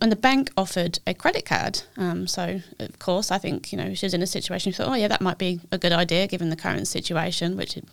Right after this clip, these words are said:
obviously was not. Um, but what that ended up doing is that the credit card was available. So she started spending and spending probably <laughs> more than what she could afford. And this soon snowballed then into,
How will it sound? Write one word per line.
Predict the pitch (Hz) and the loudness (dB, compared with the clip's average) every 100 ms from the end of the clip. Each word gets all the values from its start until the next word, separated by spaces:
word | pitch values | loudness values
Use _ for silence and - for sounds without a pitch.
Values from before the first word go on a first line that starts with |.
| - - | -18 -12
obviously | 185 175 170 | -8 -6 -2
was | 160 170 | 0 2
not. | 208 247 - - - - - - | 4 2 -2 -10 -12 -14 -16 -10
Um, | 190 170 180 190 180 - | -2 -2 -2 -6 -10 0
but | 208 - | 0 2
what | - 202 - | -2 -2 0
that | - | 2
ended | 196 175 | 2 2
up | 165 - | 0 0
doing | 208 269 190 170 | 2 4 4 0
is | 180 | -2
that | 175 | -2
the | 175 | -4
credit | - 220 247 | 0 2 0
card | - 220 196 185 - - | 0 4 4 2 -4 -6
was | 185 | -2
available. | 170 165 160 208 190 135 | 0 2 2 2 0 -2
So | - 175 - - | 0 -2 -4 -8
she | - | -4
started | - 226 262 - | 0 0 0 -2
spending | - - - 190 214 - 220 208 | -6 -2 2 4 2 0 -2 0
and | 185 | -2
spending | - 190 214 254 226 | 0 2 2 2 0
probably | - 190 196 | 2 4 8
<laughs> | 202 | 8
more | 220 | 8
than | 214 185 | 6 4
what | 190 190 | 0 -2
she | 185 | -4
could | 175 | -4
afford. | 165 - - 254 - - - - - - | -6 -2 0 2 0 -2 -10 -10 -10 2
And | 202 | 4
this | 233 - | 4 4
soon | 320 247 | 6 6
snowballed | - 202 196 240 214 - | 6 4 4 6 4 4
then | 180 | 4
into, | 175 180 - 180 170 | 4 2 2 2 2